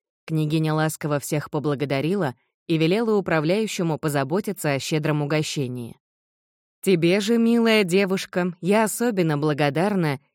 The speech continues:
и за добрые пожелания, и за подаренный мне венок», обратилась она затем к Кристле, вешая венок на сгиб локтя.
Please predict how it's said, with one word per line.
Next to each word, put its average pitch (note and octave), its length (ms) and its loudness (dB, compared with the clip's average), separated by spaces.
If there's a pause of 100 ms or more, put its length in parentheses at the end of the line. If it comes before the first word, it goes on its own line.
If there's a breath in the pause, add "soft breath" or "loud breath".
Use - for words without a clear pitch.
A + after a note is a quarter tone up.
и F#3 80 0
за E3 160 2
добрые D3+ 420 0
пожелания, D3+ 720 0
и - 180 -4
за D#3+ 180 0
подаренный E3 640 0
мне C#3+ 260 -2
венок», C3+ 500 -6 (400)
обратилась E3 600 0
она D3 200 0
затем C#3 360 -4
к - 60 -20
Кристле, F3 540 -4 (260)
вешая E3 500 0
венок D3+ 360 -2
на D3+ 140 -2
сгиб D3 320 -6
локтя. - 460 -6